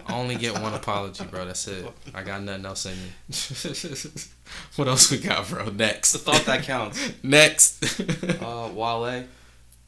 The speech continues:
Speaker 1: Yo, that track was fire.
Speaker 2: Love and Loyalty.
Speaker 1: Yup.
Speaker 2: Uh, with some other dude. It's like Afro dude, a-, Afro beats sort of dude. Manny Wells.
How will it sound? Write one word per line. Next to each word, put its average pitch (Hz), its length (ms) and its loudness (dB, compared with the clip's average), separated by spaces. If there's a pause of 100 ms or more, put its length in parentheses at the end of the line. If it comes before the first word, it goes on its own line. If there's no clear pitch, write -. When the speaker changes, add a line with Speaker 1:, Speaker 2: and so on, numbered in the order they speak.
(140)
Speaker 1:
Yo, 139 280 6
that 95 120 -2
track 80 220 -6
was - 120 -2
fire. - 160 -6 (500)
Speaker 2:
Love 117 180 -6
and 117 120 -6
Loyalty. 117 460 -8
Speaker 1:
Yup. 127 560 6 (1120)
Speaker 2:
Uh, 117 540 -6
with 117 180 -6 (220)
some 156 280 -8
other 143 200 -6
dude. 98 460 -14
It's 123 180 -12
like - 120 -10
Afro 117 380 -10
dude, 143 280 -12
a-, 113 40 -10
Afro 117 420 -8
beats 127 280 -8
sort 131 320 -10
of 131 60 -10
dude. 135 240 -12 (840)
Manny 113 260 -8
Wells. 131 600 -8